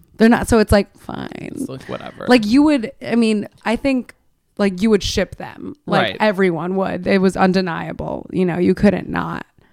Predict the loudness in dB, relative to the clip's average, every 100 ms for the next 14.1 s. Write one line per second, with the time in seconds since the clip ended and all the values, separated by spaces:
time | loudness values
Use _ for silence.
0 | -12 -10 -10 -12 _ -4 -2 2 4 4
1 | 2 2 2 2 4 4 2 -2 -8 -6
2 | -2 2 4 2 0 0 2 6 6 6
3 | 2 0 -2 -6 -8 -2 0 0 -2 -6
4 | -10 -20 _ _ -2 2 2 2 2 2
5 | 2 -2 -2 -2 0 -2 0 0 -2 -8
6 | -20 _ _ -2 0 4 2 4 4 4
7 | 4 0 -2 _ _ -8 -6 -2 -4 -4
8 | -4 -2 -2 0 0 0 -2 -2 -4 -2
9 | -2 -4 -6 -8 -8 -6 -6 -6 -14 -20
10 | _ _ _ _ _ _ 2 2 2 0
11 | -2 -2 -2 0 -2 -4 -6 -16 _ _
12 | -20 -20 -20 _ _ -8 -2 0 0 -2
13 | -4 -2 -6 -12 -8 -6 -6 -6 -6 -8